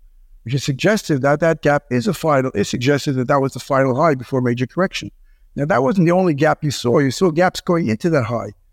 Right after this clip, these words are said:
So a gap on July, um, thirteenth and July twelfth. Two days in a row, upside gaps, which should be telling you people are panicking. They have to get into the market, have to get into the market. There's a fr-, a fellow, uh, who used to, who used to work with me, who now, uh, runs a, uh,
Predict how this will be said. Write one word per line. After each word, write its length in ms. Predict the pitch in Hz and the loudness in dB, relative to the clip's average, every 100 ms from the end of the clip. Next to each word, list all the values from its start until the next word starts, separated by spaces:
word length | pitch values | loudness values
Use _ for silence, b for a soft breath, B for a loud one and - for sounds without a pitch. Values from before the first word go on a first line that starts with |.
| _ _ | _ _
So 180 | 170 | -2
a 40 | 156 | 0
gap 320 | 165 180 - | 2 2 0
on 160 | 170 143 | -2 0
July, 480 | 147 147 151 151 | 0 2 2 4
um, 260 | 147 147 143 | 4 2 -2
thirteenth 460 | - 151 - 180 165 | -2 -2 0 0 2
and 140 | 143 | 0
July 240 | 131 143 | 0 -2
twelfth. 360 | 151 - 127 - - _ - _ _ _ - - | -2 -4 -4 -6 -18 _ -20 _ _ _ -20 -8
Two 140 | 175 | -2
days 240 | 175 165 156 | 2 2 2
in 40 | |
a 20 | |
row, 160 | 185 156 | 2 2
upside 320 | 151 160 156 | 0 0 0
gaps, 280 | 196 170 - | 2 0 0
which 120 | 139 | -6
should 100 | 139 | -2
be 140 | 202 185 | -2 0
telling 240 | 202 214 | 2 2
you 60 | - | 2
people 260 | 202 - | -2 -2
are 40 | 160 | -2
panicking. 520 | - 208 190 151 127 | 2 2 2 0 0
They 60 | |
have 160 | 165 185 | 0 0
to 60 | - | 0
get 140 | 180 | -2
into 160 | 160 156 | 0 -2
the 60 | |
market, 260 | 170 170 143 | 0 -2 0
have 120 | 175 | 0
to 20 | |
get 100 | 185 | 0
into 120 | 180 | 0
the 100 | 151 | -2
market. 320 | 175 175 - - _ _ _ - | 0 0 -2 -12 _ _ _ -4
There's 180 | 139 | -4
a 20 | - | 0
fr-, 220 | 214 - | -2 0
a 140 | 170 | -4
fellow, 340 | - 226 240 185 | 0 2 4 2
uh, 220 | 165 139 | 2 2
who 80 | 160 | 0
used 140 | - | -2
to, 60 | 175 | -2
who 120 | 165 | -2
used 140 | 139 | -2
to 60 | 160 | 0
work 200 | 196 208 | 0 0
with 120 | - | 0
me, 120 | 151 | 2
who 160 | 139 147 | 4 2
now, 280 | 160 165 196 | 2 2 0
uh, 160 | 160 143 | 0 2
runs 320 | 151 160 139 | 2 2 2
a, 260 | 139 135 | 2 4
uh, 140 | 131 | 4